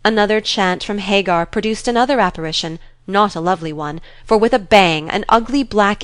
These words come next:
imp appeared, and having croaked a reply, tossed a dark bottle at Hugo and disappeared with a mocking laugh. Having warbled his thanks and put the potions in his boots, Hugo departed, and Hagar informed the audience that as he had killed a few of her friends in times past,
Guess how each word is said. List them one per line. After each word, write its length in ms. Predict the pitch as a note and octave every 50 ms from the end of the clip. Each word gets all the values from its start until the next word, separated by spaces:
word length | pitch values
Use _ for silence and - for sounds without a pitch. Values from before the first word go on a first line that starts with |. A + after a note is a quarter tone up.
| - -
imp 280 | G#3+ G#3+ G3 E3+ -
appeared, 460 | F3 - - F3+ D#3+ D#3 D#3 D#3 - - - - _ _ _ - -
and 100 | E3+ G3+
having 260 | G3+ F3 F3+ E3+ E3+
croaked 440 | - - - G#3 F#3 D#3+ - - F#3
a 60 | E3+
reply, 580 | F3 - - - A3+ G#3 F#3+ E3+ D#3+ D#3+ E3+ - - - - -
tossed 420 | - C4 C4 C4 C#4+ C4 - - D#4+
a 40 | C#4
dark 420 | - A3+ G3 G3 G3+ - - -
bottle 340 | - G3 G3 G3 G3 E3 E3+
at 220 | E3 - - -
Hugo 360 | A#3 A#3 G#3+ - E3 D#3 E3 -
and 220 | - G3+ G3 -
disappeared 640 | A3+ A3+ - - G3 - - A#3 G#3+ F#3+ E3+ D#3+ D3
with 120 | E3+ E3+
a 60 | E3
mocking 540 | E3+ F3 F3+ F3+ F3+ - - E3 D#3 D#3+ E3
laugh. 460 | E3 E3+ E3 D#3+ D#3 D#3 - - - - - - _ _ _ _ _ _ _ _ _
Having 380 | - C4+ A#3+ A#3 A#3+ A#3 A3+ G#3
warbled 320 | A3 A3+ A3 G3+ G#3 G3+
his 160 | G#3 F#3+ -
thanks 460 | - G#3 F3+ E3 E3 F#3 - - -
and 160 | G#3+ G3 - -
put 200 | F#3+ D#3+ - -
the 60 | -
potions 460 | - F3+ D#3+ D#3+ - D#3+ D#3 D#3 -
in 60 | D#3
his 140 | D#3+ D#3 -
boots, 400 | - - A#3+ A#3 A3+ A3 - - - - - - - -
Hugo 380 | - - D4 C#4 G#3+ A3+ G#3+ G#3
departed, 600 | G#3+ A#3 - C4+ C#4 B3+ A#3+ - E3 D3 D3 - - _ - - - -
and 160 | G#3 G3+ G3+
Hagar 420 | G3 G#3+ A3 A3+ G#3+ G#3 G3 F#3 F#3
informed 440 | F3+ - - - G3+ F#3+ F#3+ F#3
the 160 | - - G3+ -
audience 440 | G3+ G3+ G#3 G#3 F#3+ E3+ E3+ E3 -
that 140 | - - -
as 260 | - G#3+ G#3 G3 -
he 80 | - G3
had 120 | F#3+ - -
killed 260 | - C#4+ B3+ A3 G3
a 40 | F#3+
few 200 | - A3 G#3 F#3+
of 80 | F3
her 120 | G3 F3+ F3
friends 360 | - A3+ A3 F#3+ F3+ F3 -
in 120 | E3+ E3+
times 360 | - G#3+ F#3+ E3+ D#3+ D#3+ -
past, 400 | - - D#4 D4+ C4 G#3+ G#3+ -